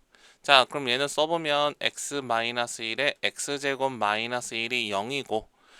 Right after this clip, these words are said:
인수분해 또 하면 X 마이너스 일, X 플러스 일, X 마이너스 일은 영이고, 그래서 얘가 X 마이너스 일의 제곱에 X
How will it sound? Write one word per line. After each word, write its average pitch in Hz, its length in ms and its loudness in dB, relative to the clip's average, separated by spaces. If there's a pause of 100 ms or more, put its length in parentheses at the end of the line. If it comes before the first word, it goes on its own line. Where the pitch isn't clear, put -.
(240)
인수분해 170 520 0
또 160 100 2
하면 160 360 2
X 120 280 0
마이너스 135 580 -2
일, 135 360 0
X 113 340 -6 (160)
플러스 165 460 -2
일, 151 440 0
X - 360 -4
마이너스 131 800 0
일은 127 220 -6
영이고, 110 540 -4 (420)
그래서 120 220 -6
얘가 143 420 4 (120)
X 107 280 -2
마이너스 123 640 0
일의 120 100 0
제곱에 120 680 -2 (100)
X 107 280 -4